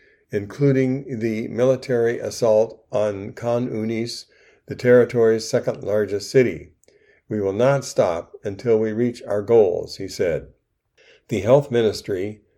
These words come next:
in Hamas-run Gaza said Tuesday the death toll since the start of the war on October seven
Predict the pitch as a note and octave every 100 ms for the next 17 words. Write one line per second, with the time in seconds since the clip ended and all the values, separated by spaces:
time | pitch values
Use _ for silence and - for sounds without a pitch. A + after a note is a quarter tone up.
0 | _ - G2+ G2+ A2+ A2+ A#2+ A#2+ A2 A2
1 | A2+ G#2+ G#2+ F#2 E2+ F2 G2+ - _ _
2 | _ - A#2+ A#2 A2+ C#3 C#3 A#2+ F2+ D2
3 | E2+ F#2+ F#2+ G2 B2+ C3 - A2+ F2+ F#2+
4 | G#2 - G#2+ G#2+ G2 - A2+ B2 C3+ B2+
5 | A2+ G#2 F2+ F2 - G2 F#2+ G2 B2 B2+
6 | B2 A#2 F#2 F2+ F2+